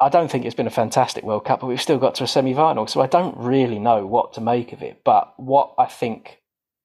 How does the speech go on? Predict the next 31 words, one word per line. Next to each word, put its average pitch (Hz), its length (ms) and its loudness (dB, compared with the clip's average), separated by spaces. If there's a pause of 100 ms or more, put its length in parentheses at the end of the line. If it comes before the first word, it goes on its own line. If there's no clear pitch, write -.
(120)
has 104 240 0
happened 104 480 0
is 107 140 -4
Steve 110 280 0
Borthwick 104 400 -4
has 110 140 -4
earned 110 240 4
himself 101 400 -4
a - 20 -14
chance 104 540 2
to 104 280 0 (600)
take - 500 0 (300)
this 131 160 0
squad - 340 2
that's - 140 -8
played 107 260 0
at - 40 -8
the - 60 -12
World 101 280 -4
Cup, - 260 2
sit - 260 0
back, 107 300 2
look - 240 -4
at - 60 -12
it, 110 280 -6 (840)
think 127 300 -2 (240)
who 135 320 6
needs 123 440 2
to - 120 -12
be 113 500 0 (320)
shelved 117 600 0